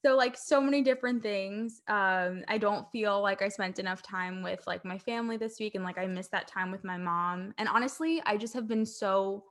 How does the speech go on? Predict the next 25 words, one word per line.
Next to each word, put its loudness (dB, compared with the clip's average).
like, -2
I, 6
I, 4
just -2
like 2
you -2
said, -4
I -2
haven't 0
gotten 4
that 0
time -4
for -6
just -8
me, -6
and -4
I -2
want -2
that, 2
but -4
it, -2
there -2
aren't 0
enough -6
days. -8